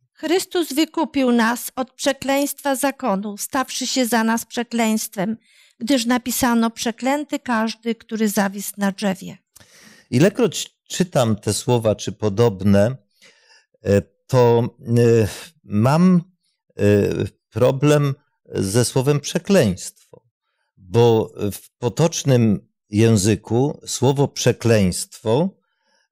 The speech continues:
Speaker 2: e, kojarzy się z wulgaryzmem. Mówimy o tym, że ktoś przeklina, używając brzydkich, wulgarnych słów. E, jak, e,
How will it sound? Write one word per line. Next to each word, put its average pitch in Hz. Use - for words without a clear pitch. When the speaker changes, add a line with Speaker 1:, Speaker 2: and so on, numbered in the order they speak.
Speaker 2:
e, 107
kojarzy 175
się 170
z -
wulgaryzmem. 185
Mówimy 127
o 117
tym, 113
że 107
ktoś -
przeklina, 110
używając 107
brzydkich, 98
wulgarnych 107
słów. -
E, 98
jak, 147
e, 101